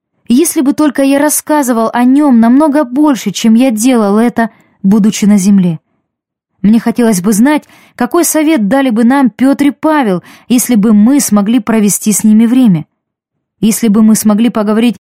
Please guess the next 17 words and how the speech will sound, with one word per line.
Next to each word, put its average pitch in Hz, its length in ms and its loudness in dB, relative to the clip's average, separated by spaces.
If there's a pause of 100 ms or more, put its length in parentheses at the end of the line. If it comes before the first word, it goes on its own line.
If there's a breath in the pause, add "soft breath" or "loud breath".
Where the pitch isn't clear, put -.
(140)
со - 160 -4
Спurgeon, 202 720 0 (160 loud breath)
Уитфилдом, 202 800 -2 (180 soft breath)
Уэсли 269 440 -2
и 214 100 2
Муди, 214 480 0 (260)
известные 208 420 0
проповедники, 202 680 -2
жившие 175 420 -2 (220 loud breath)
в 175 60 -2
восемнадцатом-девятнадцатом 214 1300 0
веках, 196 400 -4 (640)
то 254 120 -2
какое 330 340 -2
руководство 320 640 -4
к 190 100 -6
действию 269 560 0